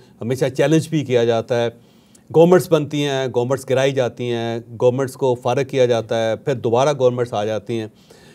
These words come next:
सियासी लीडर्स हैं, उनको गिरफ़्तार किया जाता है, फिर उनके ऊपर मुकदमे बनते हैं, फिर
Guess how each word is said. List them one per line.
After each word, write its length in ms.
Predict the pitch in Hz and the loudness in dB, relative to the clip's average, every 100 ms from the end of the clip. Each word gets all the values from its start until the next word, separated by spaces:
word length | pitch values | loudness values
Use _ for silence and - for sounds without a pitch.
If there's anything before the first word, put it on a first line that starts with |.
| _ - | _ -4
सियासी 320 | 180 170 214 | 2 2 4
लीडर्स 400 | 196 180 202 175 | 6 6 6 4
हैं, 180 | 180 175 | 2 2
उनको 280 | 165 156 160 | 0 -2 -2
गिरफ़्तार 420 | 143 - 151 151 | -2 0 -2 -2
किया 200 | 160 143 | -2 -2
जाता 320 | 135 131 131 | 0 -2 -2
है, 200 | 131 127 | 0 0
फिर 160 | 127 123 | -2 -4
उनके 220 | 120 123 | -4 -2
ऊपर 160 | 120 | 0
मुकदमे 400 | 110 110 127 143 | -2 0 -2 0
बनते 320 | 143 127 120 135 | -2 -2 -2 -2
हैं, 440 | 123 120 117 107 | 0 -2 -4 -6
फिर 300 | 139 139 127 | -2 0 -2